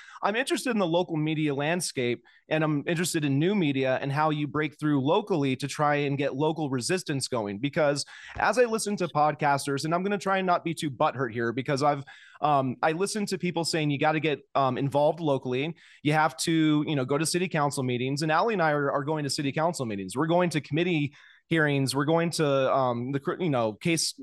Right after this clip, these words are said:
actual court hearings in the criminal justice system. Um, and it, I get a little frustrated because I, I see the game being played out there to try and just grow audiences, to try and get, um, as much sort of support as you can monetarily, which you need. I mean, you need money.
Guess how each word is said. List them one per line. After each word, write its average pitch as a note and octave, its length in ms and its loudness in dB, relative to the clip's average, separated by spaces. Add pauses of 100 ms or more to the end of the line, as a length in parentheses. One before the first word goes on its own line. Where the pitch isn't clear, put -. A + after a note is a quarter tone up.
(160)
actual D3+ 420 2
court F#3+ 220 2
hearings E3 280 2
in C#3+ 100 2
the C#3+ 80 2
criminal C#3+ 240 0
justice E3+ 340 0
system. C3 440 -2 (420)
Um, C#3+ 400 4
and F3+ 220 2
it, E3+ 140 0
I E3 100 2
get G3 160 0
a G3+ 40 0
little F#3+ 260 0
frustrated F3+ 520 -2
because D#3+ 260 -2
I, D#3 300 2
I D#3+ 100 0
see G#3+ 280 -4
the G3 120 -2
game E3+ 360 0
being C#3+ 240 0
played C#3 280 0
out C3 220 2
there B2+ 280 0
to C#3+ 120 -6
try D#3+ 220 2
and D#3+ 100 -2
just C#3+ 180 -4
grow E3 220 0
audiences, C#3+ 720 0
to D3 80 -6
try C#3 260 0
and C#3 140 -2
get, D3 220 -2 (380)
um, C3 320 4
as C3+ 120 -2
much E3 400 0
sort F3 200 2
of C#3+ 240 0
support G3 440 2
as D3 80 -4
you E3 60 -4
can E3+ 180 2
monetarily, D3 640 2
which C#3+ 200 -4
you D3 80 -2
need. F3 460 0
I F3+ 40 -2
mean, D3 160 0
you C#3 80 0
need E3 240 0
money. B2+ 400 -2